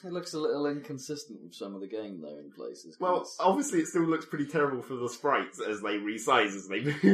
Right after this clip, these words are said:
Speaker 2: into the distance or
Speaker 1: Yeah.
Speaker 2: whatever. It's
Speaker 1: Which
Speaker 2: just like,
Speaker 1: it's,
Speaker 2: "Oh man."
Speaker 1: it's like when, it's like when game two, traditionally two D games start to introduce three D elements. You know, they go through
Speaker 2: Like
Speaker 1: that,
Speaker 2: Advance Wars.
Speaker 1: they, yeah, they go through that transitional phase where it just looks a bit crap. Well, it didn't really, it was never really properly three D. It was just mode seven,
Speaker 2: Yeah, but that was
Speaker 1: wasn't
Speaker 2: the
Speaker 1: it?
Speaker 2: trouble.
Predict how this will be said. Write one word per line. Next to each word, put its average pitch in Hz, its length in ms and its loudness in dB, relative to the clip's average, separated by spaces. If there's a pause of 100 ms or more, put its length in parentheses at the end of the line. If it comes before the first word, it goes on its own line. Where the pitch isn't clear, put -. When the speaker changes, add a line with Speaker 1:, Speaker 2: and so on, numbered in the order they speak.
Speaker 2:
into 143 200 0
the 117 140 -10
distance 113 280 -6
or 117 40 -4
Speaker 1:
Yeah. 113 120 -4
Speaker 2:
whatever. 104 300 -8 (200)
It's - 120 -4
Speaker 1:
Which - 80 -2
Speaker 2:
just 143 60 -2
like, 135 160 2
Speaker 1:
it's, - 180 -12
Speaker 2:
"Oh 123 100 -2
man." 110 260 0 (140)
Speaker 1:
it's 185 160 -8
like 202 160 0 (120)
when, 147 440 -6 (920)
it's 165 160 -4
like 165 160 2
when 143 220 0
game 131 400 -4
two, 131 260 -2
traditionally 127 580 -6
two 113 260 -4
D 113 200 -2
games 107 340 0
start 104 260 -6
to 107 40 -14
introduce 101 520 -12
three 104 180 -10
D 101 180 -8
elements. 85 400 -8
You 104 80 -14
know, 95 100 -6
they 101 80 -6
go 117 140 0
through 113 140 -10
Speaker 2:
Like 107 100 0
Speaker 1:
that, 113 60 0
Speaker 2:
Advance 117 240 0
Wars. 92 180 -10 (280)
Speaker 1:
they, 135 140 -8
yeah, 131 120 -4
they 135 100 0
go 156 120 4
through 151 140 -2
that 127 120 0
transitional 135 540 -6
phase 113 360 -2
where 117 120 0
it 117 60 -8
just 127 120 -14
looks 131 160 -8
a 117 60 -12
bit 113 160 -6
crap. 120 280 -2
Well, 180 140 -2
it 202 40 -8
didn't 262 160 -8
really, 208 260 -6
it 196 60 -6
was 202 120 -4
never 226 220 0
really 180 220 0
properly 170 400 -6
three 147 160 -2
D. 117 40 2
It 135 40 0
was 143 100 -6
just - 180 -12
mode 135 220 0
seven, 147 340 0
Speaker 2:
Yeah, 220 140 10
but 190 80 4
that 208 120 8
was 196 100 2
Speaker 1:
wasn't 190 160 -2
Speaker 2:
the 220 60 6
Speaker 1:
it? 233 60 8
Speaker 2:
trouble. 113 280 2